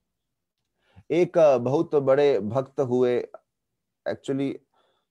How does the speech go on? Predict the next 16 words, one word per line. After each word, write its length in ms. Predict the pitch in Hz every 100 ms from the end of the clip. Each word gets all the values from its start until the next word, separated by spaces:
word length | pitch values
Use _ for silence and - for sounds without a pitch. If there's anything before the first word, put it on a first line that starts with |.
| -
जब 160 | 135
ही 100 | 143
जगन्नाथपुरी 960 | 139 131 131 147 156 151 _ _ 135 156
में 340 | 156 143 139 147
श्री 360 | - 139 139
चैतन्य 560 | 143 131 120 135 139 156
महाप्रभु 580 | 131 120 135 143 135 151
निवास 460 | 131 120 123 131
कर 200 | - 131
रहे 260 | 127 117 107
थे, 440 | - 110 117 _ _ _ _ -
तो 80 |
उस 320 | - - 185 -
समय 380 | 160 131 139 -
उनसे 380 | 135 131 180 160
रघुनाथ 560 | 123 123 160 180 190